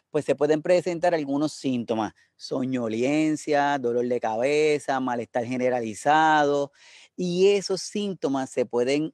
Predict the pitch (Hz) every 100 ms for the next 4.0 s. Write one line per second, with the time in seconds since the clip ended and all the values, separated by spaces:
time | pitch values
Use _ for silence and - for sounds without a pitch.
0 | _ 151 151 - 160 151 160 160 160 135
1 | 123 117 _ _ _ - 123 147 143 135
2 | 143 143 190 220 190 135 - 120 120 -
3 | 120 147 160 - 160 143 127 120 113 113